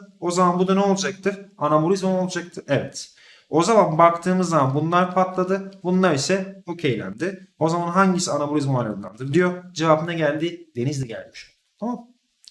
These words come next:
Olay bu. Geldik şuna. Bazal metabolizma. Bazal metabolizma Milli Eğitim Bakanlığı kitabında doğrudan geçmiyor. Ama sorularda orada burada karşına çıkma ihtimali yüksek olduğunu anlatacağım. Önemli olaylardan bir tanesi. Bir canlının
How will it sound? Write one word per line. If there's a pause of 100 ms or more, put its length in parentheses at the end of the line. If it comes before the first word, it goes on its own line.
(100)
Olay
bu. (720)
Geldik
şuna. (760)
Bazal
metabolizma. (540)
Bazal
metabolizma
Milli
Eğitim
Bakanlığı
kitabında
doğrudan
geçmiyor.
Ama
sorularda
orada
burada
karşına
çıkma
ihtimali
yüksek
olduğunu
anlatacağım. (300)
Önemli
olaylardan
bir
tanesi. (600)
Bir
canlının